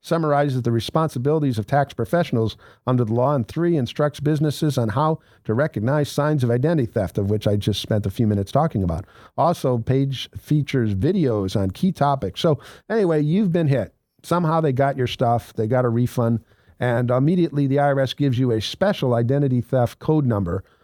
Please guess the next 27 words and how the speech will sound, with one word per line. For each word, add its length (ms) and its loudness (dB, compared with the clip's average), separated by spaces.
for, 160 -8
that 240 0
you 80 2
have 140 0
to 60 -4
put 200 0
on 160 2
your 80 0
tax 320 0
returns 520 0
going 260 0
forward 500 -2
in 140 0
the 60 0
future. 500 -2
So 220 -2
this 220 0
is 180 -4
in 240 0
addition 440 0
to 100 0
your 100 0
Social 200 0
Security 380 -2
number, 240 2
your 160 -2
address, 360 0